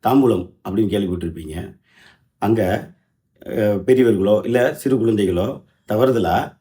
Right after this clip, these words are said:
சுண்ணாம்பு அதிகமா எடுத்துக்கிட்டான்னு வைங்களேன், அதனால ரொம்ப கஷ்டப்படுவாங்க.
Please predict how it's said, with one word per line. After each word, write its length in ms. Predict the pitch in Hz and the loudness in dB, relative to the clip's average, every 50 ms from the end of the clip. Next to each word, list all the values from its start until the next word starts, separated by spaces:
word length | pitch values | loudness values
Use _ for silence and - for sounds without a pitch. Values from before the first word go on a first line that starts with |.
| _ _ | _ _
சுண்ணாம்பு 420 | - - 175 208 208 202 190 156 | -8 -2 0 2 2 2 2 2
அதிகமா 260 | 135 127 151 160 151 | 2 2 4 4 4
எடுத்துக்கிட்டான்னு 480 | 135 123 - 127 123 113 123 120 120 110 | 2 0 -2 -2 -4 -2 -2 0 0 0
வைங்களேன், 480 | 98 90 92 101 123 127 107 92 - - | 0 -2 -2 -2 -2 -4 -4 -6 -10 -8
அதனால 600 | - 107 127 127 143 143 131 110 120 151 165 - - _ _ - | -4 -2 -2 0 0 0 -2 -2 -4 -6 -8 -12 -16 _ _ -8
ரொம்ப 200 | 131 147 170 175 | -4 -2 -2 -2
கஷ்டப்படுவாங்க. 600 | 127 127 - 143 110 117 110 98 85 82 82 95 | -2 -2 -2 -2 0 0 0 0 -2 -4 -6 -8